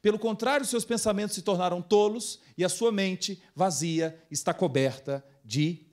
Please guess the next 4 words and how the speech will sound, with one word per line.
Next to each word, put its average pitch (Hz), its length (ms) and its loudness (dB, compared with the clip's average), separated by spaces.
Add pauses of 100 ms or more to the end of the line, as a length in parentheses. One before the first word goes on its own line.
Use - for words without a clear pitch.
(140)
escuridão." 170 1080 0 (4000)
Por 214 160 0
tudo 320 400 2
que 214 180 -2